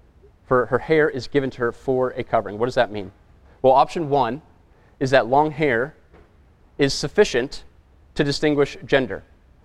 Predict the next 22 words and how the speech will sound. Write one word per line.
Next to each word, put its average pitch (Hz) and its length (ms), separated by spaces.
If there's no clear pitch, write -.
Now, 123 180
the 107 80
problem 147 280
with 143 120
that 156 400
is 117 120
verse 123 220
six. - 360
Okay, 101 200
you 107 80
can 113 120
look 117 160
there. 104 220
"For 131 100
if 120 80
a 113 60
wife 127 240
will 123 40
not 123 160
cover 123 140
her 117 60
head, 127 220